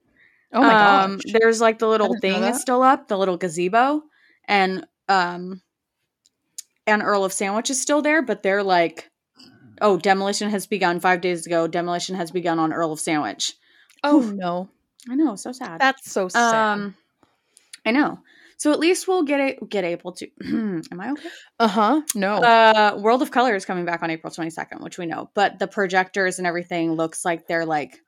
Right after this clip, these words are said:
Speaker 2: finally getting ready and they're testing things. So that's exciting. Um,
Speaker 1: Honestly, like, I love me a day at D C A, but a day at D C A is so much better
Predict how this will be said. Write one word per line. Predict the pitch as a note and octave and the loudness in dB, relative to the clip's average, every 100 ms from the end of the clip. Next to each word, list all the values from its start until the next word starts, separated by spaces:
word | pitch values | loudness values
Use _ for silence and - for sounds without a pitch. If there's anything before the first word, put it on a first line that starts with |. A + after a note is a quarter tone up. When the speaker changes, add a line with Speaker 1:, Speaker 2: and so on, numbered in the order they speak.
| _ _ _ _ | _ _ _ _
Speaker 2:
finally | - F#3+ F3 F3+ F3+ F3 | -6 0 0 2 0 -2
getting | E3 F3+ F#3 | -2 -4 -2
ready | F3 E3+ F3 E3+ F3 | 2 2 2 0 -2
and | - E3+ D#3+ D#3+ D#3+ D#3+ | -2 -2 -2 -2 -4 -4
they're | D#3 | -6
testing | D#3 A3+ G3+ - G#3 G3 | -2 0 0 0 -4 -4
things. | G3+ F#3+ F#3+ F#3+ F#3+ - - _ _ _ _ | -4 -4 -4 -6 -8 -10 -14 _ _ _ _
So | - G3+ E3+ E3 D#3+ D#3+ | -8 -2 0 2 0 -4
that's | D#3+ D3+ D#3 | -4 -4 -6
exciting. | G3+ D3 - D#3+ A3 D4 D4 _ _ _ _ | -8 -8 -6 -4 -2 -4 -6 _ _ _ _
Um, | A3+ A3 | 2 4
Speaker 1:
Honestly, | G#3+ G#3 B3 C#4+ G3+ D#4 D#4+ D#4+ - | 4 4 4 4 2 -2 -2 -2 0
like, | A#3+ G#3+ - - - _ _ _ _ - | 2 2 0 -10 -20 _ _ _ _ 4
I | A#3+ | 4
love | C4 G#3+ A3 A3+ | 4 4 4 4
me | A3+ A#3 | 2 2
a | G#3+ | 2
day | G#3+ G3+ | 0 0
at | G3+ | -2
D | G3 G3+ | -2 -6
C | - G3+ | -4 0
A, | F3 F3+ G3+ A#3 - - - | 0 0 -2 -6 -16 -20 -4
but | G3+ G#3+ | 4 4
a | G#3 | 4
day | G3 G#3 G#3+ | 4 4 4
at | G#3 | 4
D | A#3+ | 0
C | A3 A#3 | 0 2
A | G#3 G#3 | 2 2
is | G3 F#3 | 2 0
so | - - - G#3+ G3+ | -6 -6 0 2 2
much | G#3 G3 G3 - | 2 0 0 -2
better | - F#3 F#3+ G#3 | 4 6 6 2